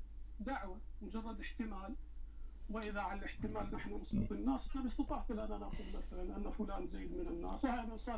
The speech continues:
أحمد الكاتب عميل ووكيل ومعتمد لدى المخابرات الفلانية والفلانية والفلانية.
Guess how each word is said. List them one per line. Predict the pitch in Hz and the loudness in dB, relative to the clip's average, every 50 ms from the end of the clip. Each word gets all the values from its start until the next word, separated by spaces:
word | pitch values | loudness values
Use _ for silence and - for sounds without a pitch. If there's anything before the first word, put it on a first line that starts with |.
| 214 | -2
أحمد | 214 - 220 208 202 | -2 -4 -4 -4 -4
الكاتب | 196 - - - 185 - - - 202 220 - - - - - - - - - | -4 -4 -4 -4 -4 -4 -2 -2 -2 -4 -4 -4 -6 -6 -4 -4 -4 -4 -2
عميل | 202 208 202 - 202 208 208 214 214 214 | 0 0 0 0 -2 -2 -2 -2 -2 -2
ووكيل | 202 190 190 - 208 - - - 196 196 202 208 220 214 | -2 -4 -4 -4 -4 -4 -4 -2 -2 -2 0 0 0 0
ومعتمد | 208 202 202 180 180 196 208 - - - 208 - 104 104 214 220 | 0 0 -2 -2 -2 -2 -2 -2 -2 -2 0 0 0 0 0 -2
لدى | 196 190 180 180 165 | -2 -2 -2 -2 -2
المخابرات | 196 202 - - - 180 - 190 190 196 202 - - | -2 -2 -2 -2 -2 0 0 0 0 -2 0 0 -2
الفلانية | 214 - - 214 185 185 - - - - 98 - | -2 -2 -2 -2 -2 0 0 0 0 0 0 0
والفلانية | 98 - - - 95 92 - 196 - 110 | 0 0 -2 -2 -2 -2 0 0 0 0
والفلانية. | - - - 214 - 165 165 - - 311 - | 0 0 0 0 -2 0 0 0 0 0 0